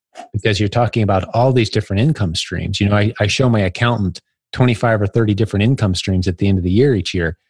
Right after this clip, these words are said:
And some people might go, "Wow, how in the world are you managing all that?" Well, I, I'm not. I've got great people like Dalia, like Steven, like Kyle, partners like Brett, you know, a team of, I could name a hundred and twenty people, many of which I only talk to once every few months, but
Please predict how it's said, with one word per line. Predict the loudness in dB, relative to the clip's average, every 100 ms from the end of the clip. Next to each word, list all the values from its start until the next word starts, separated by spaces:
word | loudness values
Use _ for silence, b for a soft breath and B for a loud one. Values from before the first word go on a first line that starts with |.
| _ -2
And | 0 0 -2 -10 _ _
some | -2 0
people | 2 0
might | 0
go, | 0
"Wow, | 0 0 -2
how | -2 0 2
in | 0
the |
world | -2 0 2 2 2
are | 0
you | 0
managing | 2 2 0 0 0
all | 2
that?" | 2 2
Well, | 2
I, | 0 -8 _
I'm | 0 2 2
not. | 2 -2 -2
I've | 0 0
got | 0 0
great | -2 -2
people | -4 -2 0
like | 0 -2
Dalia, | -2 0 0 -2 -6 b b b -6
like | -4
Steven, | -4 -2 2 2 0 -4
like | -6 -8
Kyle, | -2 0 2 0 -2
partners | -2 0 0 0
like | -2 -6 _
Brett, | 0 2 0
you | 0
know, | 0
a |
team | -2 -2 0 0
of, | 0
I | -2
could | -2 0
name | 0
a | 2
hundred | 2 2 0
and | -2 -2
twenty | 0 0 2
people, | 0 0 -4 B B B -2
many | 2 4 2
of | 2
which | 0 0
I |
only | 0 0
talk | 0 -2 0
to | 0
once | 0 0
every | 0 -2
few | -2 -2
months, | 0 -2 -6 -14 _ _ -2
but | 0 0